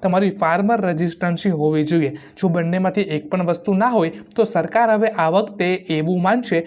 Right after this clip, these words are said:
કે તમને આ યોજનાની મિત્રો હવે આજ પછી જરૂર નથી, એટલે કે આજ પછી તમને મિત્રો એક પણ હપ્તા નહીં મળે જો તમારી પાસે ઈ કે વાય સી નથી અથવા ફાર્મર રજિસ્ટ્રન્સી નથી તો. ત્યાં સુધી તમારે અઢાર તારીખના આસપાસ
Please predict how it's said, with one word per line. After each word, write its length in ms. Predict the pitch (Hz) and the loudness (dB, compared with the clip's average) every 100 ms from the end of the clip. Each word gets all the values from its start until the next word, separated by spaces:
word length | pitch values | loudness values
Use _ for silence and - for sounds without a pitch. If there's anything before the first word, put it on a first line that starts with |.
| - - | -6 -4
કે 100 | 202 | 0
તમને 280 | 202 208 214 196 | 2 0 -2 -2
આ 60 | |
યોજનાની 500 | 165 160 151 156 165 | -2 -2 -2 -4 -2
મિત્રો 280 | 165 160 170 | -4 -4 -2
હવે 160 | 156 180 - | -2 -4 -4
આજ 200 | 165 180 - | -4 -4 -4
પછી 260 | 143 139 160 | -6 -2 -4
જરૂર 380 | 143 135 233 277 - - | -2 0 0 -2 -10 -2
નથી, 360 | 196 208 185 - - | -2 2 -2 -2 -10
એટલે 200 | 170 170 | -4 -2
કે 120 | 156 | -2
આજ 340 | 190 170 190 190 | 0 0 0 -2
પછી 300 | 202 202 208 196 - | -4 -2 -4 -4 -10
તમને 240 | 185 165 160 | -6 -4 -4
મિત્રો 300 | 156 165 170 | -2 -4 -4
એક 240 | 165 165 - | -6 -4 -4
પણ 160 | 190 - | -4 -4
હપ્તા 320 | - - 147 | -8 -4 -4
નહીં 220 | 156 240 | 0 2
મળે 200 | 208 165 | 2 0
જો 360 | 202 - - 185 | -2 -8 -4 -2
તમારી 280 | 180 165 160 | 0 -2 0
પાસે 340 | 180 185 185 | 0 0 -2
ઈ 220 | 175 151 | -4 -4
કે 180 | 151 147 | -2 -2
વાય 140 | 151 180 | 0 0
સી 140 | 202 | 0
નથી 300 | 196 226 196 | 0 0 -2
અથવા 360 | 196 170 165 175 | -2 -2 0 0
ફાર્મર 420 | 151 139 143 131 | -2 -2 -2 -2
રજિસ્ટ્રન્સી 760 | 139 143 151 151 139 135 - - - 160 | -2 -2 -4 -4 -6 -6 -8 -10 -8 -4
નથી 380 | 143 135 196 | -4 -2 -4
તો. 280 | 196 160 151 - - | 0 -2 -2 -10 -6
ત્યાં 160 | 185 180 | -2 0
સુધી 240 | 220 220 | 0 0
તમારે 340 | 226 202 214 196 | 0 0 0 0
અઢાર 300 | 156 175 180 | 0 0 0
તારીખના 680 | 185 175 185 190 185 190 190 - - _ _ _ 160 | -2 -2 -4 -4 -2 -2 -4 -12 -20 _ _ _ -2
આસપાસ 600 | 165 165 - 185 185 | -2 0 0 0 -2